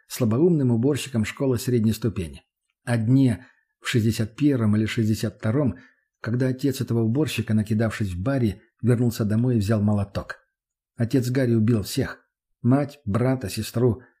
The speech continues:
Достал самого Гарри, но молоток не разнёс череп в труху,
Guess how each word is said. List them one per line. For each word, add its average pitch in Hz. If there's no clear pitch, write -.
Достал 123
самого 127
Гарри, 123
но 131
молоток 143
не 135
разнёс 135
череп 113
в -
труху, 113